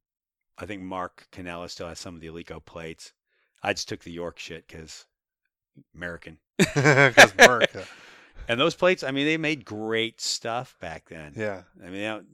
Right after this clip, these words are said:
Speaker 1: China or Canada makes it their stuff now. I don't know. But those, those twenty-five, twenty, and fifteen kilo plates have lasted forever. They've been in steady use in a, a weightlifting,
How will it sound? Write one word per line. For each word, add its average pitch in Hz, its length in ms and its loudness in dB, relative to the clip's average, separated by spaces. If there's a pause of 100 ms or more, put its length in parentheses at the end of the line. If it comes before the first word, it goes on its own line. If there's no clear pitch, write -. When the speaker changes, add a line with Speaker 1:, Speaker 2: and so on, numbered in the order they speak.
(100)
Speaker 1:
China 101 520 -8
or 85 100 -14
Canada 95 500 -12
makes 80 280 -16
it - 120 -20
their 82 140 -20
stuff - 300 -18
now. 82 280 -16
I 85 100 -14
don't 80 140 -16
know. 78 180 -18 (640)
But 87 180 -6 (140)
those, 110 240 -4 (160)
those 85 460 -16 (180)
twenty-five, 110 720 -6
twenty, 101 480 -10
and 85 100 -16
fifteen 101 380 -16
kilo 95 340 -10
plates 98 400 -14
have 85 220 -14
lasted 87 480 -12
forever. - 840 -20 (840)
They've 107 100 -6
been 110 160 -2
in 95 140 -4
steady - 560 -6
use 92 640 -12 (100)
in 87 140 -16
a, 80 280 -18 (220)
a 85 100 -16
weightlifting, 87 680 -16